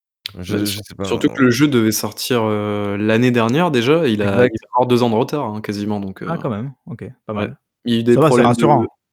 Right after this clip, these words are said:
Speaker 2: ouais, non, mais il y a, il y a eu des gros problèmes de har-, heu, je sais pas si, non, je veux pas dire de bêtises, mais il y a, il y a des problèmes en interne, ça, c'est sûr.
Speaker 1: Voilà. <laughs> Donc, une fois l'épisode sur White Wolf terminé, je vais m'atteler à réfléchir à quelle forme donner pour aborder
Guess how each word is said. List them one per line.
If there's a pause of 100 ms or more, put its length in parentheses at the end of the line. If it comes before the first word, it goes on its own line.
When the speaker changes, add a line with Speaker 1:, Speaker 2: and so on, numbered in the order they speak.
(180)
Speaker 2:
ouais,
non,
mais
il
y
a,
il
y
a
eu
des
gros
problèmes
de
har-,
heu,
je
sais
pas
si,
non,
je
veux
pas
dire
de
bêtises,
mais
il
y
a,
il
y
a
des
problèmes
en
interne,
ça,
c'est
sûr. (240)
Speaker 1:
Voilà. (220)
<laughs>
Donc,
une
fois
l'épisode
sur
White
Wolf
terminé, (520)
je
vais
m'atteler
à
réfléchir
à
quelle
forme
donner
pour
aborder